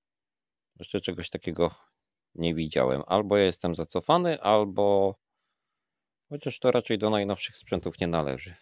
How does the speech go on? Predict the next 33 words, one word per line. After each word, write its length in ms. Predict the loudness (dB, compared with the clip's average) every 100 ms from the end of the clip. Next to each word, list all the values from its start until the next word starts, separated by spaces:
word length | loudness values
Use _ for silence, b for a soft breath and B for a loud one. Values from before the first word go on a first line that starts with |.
| -12
No 160 | -6
i 100 | -4
takie 240 | -4 -4 -2
dosyć 320 | -2 -2 -8
ciężkie. 400 | -8 -10 -10 -6
Zobaczymy, 440 | 0 0 0 -2
co 100 | -2
jest 100 | -4
w 40 | -6
środku. 380 | -18 -20 _ _ _ _ _ b b b b b
Dobra, 280 | 2 2 2 -2
lecę 220 | -2 -2
z 60 |
tematem 380 | 0 0 2 0
dalej. 240 | -4 -4 -10 -18 _ _ _ _ _ _ _ _ _ _ _ -20 B B B -12
No 240 | -12 -10
i 120 | -12
tak, 300 | -10 -12 -12
tutaj 480 | -16 -14 -6 -4 -2
to 180 | -4 -4
wyglądało 640 | -4 -4 -6 -2 -2 -2
jak 160 | -4 -6
jakaś 320 | -14 -10 -10
zwykła 420 | -10 -14 -10 -8
tam 220 | -8 -8 -12
taka 280 | -16 -14
śmieszna 460 | -12 -10 -12 -10 -10
lampka. 520 | -8 -12 _ -8 -8 -10 _ _ _ _ _ _ _ _ _ _ _ _
A 120 | -8
ja 160 | -6 -8
tu 180 | -6 -4
luken 420 | -4 -2 -2 -2
kuken, 540 | -8 -6 -4 -2 -6